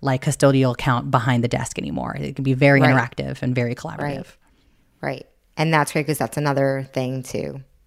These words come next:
Speaker 2: do with our kids that could be a learning experience.
Speaker 1: Yes, with us. I mean, those things can teach us as adults how to budget, and it's up to you whether you wanna act like you knew how to budget already or be like,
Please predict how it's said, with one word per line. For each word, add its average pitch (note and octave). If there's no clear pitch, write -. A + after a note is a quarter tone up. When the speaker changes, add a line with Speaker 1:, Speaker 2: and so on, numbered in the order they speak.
Speaker 2:
do -
with C3+
our -
kids -
that -
could D3+
be C#3+
a C#3+
learning -
experience. -
Speaker 1:
Yes, F#3
with D#3
us. F3+
I D3
mean, D3
those D#3
things G3+
can F3
teach -
us E3
as D3+
adults D3+
how C#3
to B2+
budget, B2
and C3
it's C#3+
up E3
to -
you G3
whether C3
you C3
wanna C3
act C3
like C3+
you C#3
knew C#3+
how C#3
to C3+
budget C#3+
already E3+
or C3
be B2+
like, B2+